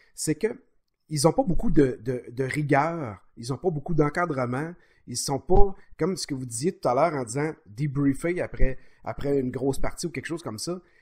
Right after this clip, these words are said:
c'est, ça fait pas beaucoup partie, là, de leur langage, de cette génération-là de, de, de jeunes gamers, où est-ce que ils jouent, ils jouent en équipe, puis bon, c'est assez instinctif. Donc vous avez tout un défi, hein, de ramener de la, de la rigueur, euh, la, du sérieux finalement dans une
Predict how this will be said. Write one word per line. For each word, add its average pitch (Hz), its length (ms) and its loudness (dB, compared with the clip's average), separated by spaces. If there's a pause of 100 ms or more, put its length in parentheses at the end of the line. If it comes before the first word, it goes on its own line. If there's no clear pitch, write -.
(140)
c'est, 131 320 -6
ça - 240 -6
fait 160 100 -4
pas - 140 -2
beaucoup 185 260 6
partie, - 400 0
là, 170 140 6
de 123 160 0
leur 127 260 0
langage, 143 560 -4
de 113 60 -10
cette 113 180 -10
génération-là 120 800 -4
de, 117 180 -4
de, 104 160 -10
de 107 200 -6
jeunes 127 220 -4
gamers, 120 400 -2
où 127 40 0
est-ce 127 120 -2
que 139 140 0 (260)
ils 143 120 -4
jouent, 165 240 4
ils 147 40 6
jouent 139 160 4
en 139 100 4
équipe, 160 360 2
puis 123 100 -10
bon, 135 200 0
c'est - 140 -4
assez 175 360 2
instinctif. 160 680 0 (320)
Donc 117 120 -8
vous 147 60 4
avez 165 120 2
tout - 180 0
un 254 100 8
défi, 147 440 2
hein, 135 80 0
de 131 120 0
ramener 135 420 2
de 143 100 -2
la, 123 180 0 (360)
de 117 100 -4
la 139 140 8
rigueur, 160 760 2 (440)
euh, 120 400 -2
la, 131 180 2 (720)
du 117 100 -4
sérieux 185 540 8
finalement 160 420 6
dans 151 120 0
une 120 200 -6